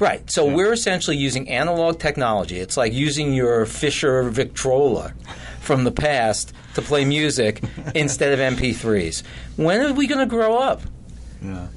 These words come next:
Speaker 2: Well, a-, again, I think, I think part of it is hab-, habitual.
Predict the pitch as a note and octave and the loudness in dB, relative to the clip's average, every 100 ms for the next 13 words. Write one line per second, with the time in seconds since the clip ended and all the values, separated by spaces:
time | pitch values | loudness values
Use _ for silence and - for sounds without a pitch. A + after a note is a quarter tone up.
0 | - - - - - C#3 C#3 C#3 C#3+ C#3 | -16 -16 -16 -16 -4 0 0 0 -2 0
1 | D3 C#3 E3 - - C#3+ D3 D3+ D#3+ A3 | 0 0 -2 -4 -6 -2 -2 0 0 2
2 | D3+ A#2 A#2 G2 G#2 G2 G#2+ - F3+ A3+ | 0 0 -2 -4 -4 -4 -4 -2 -2 -2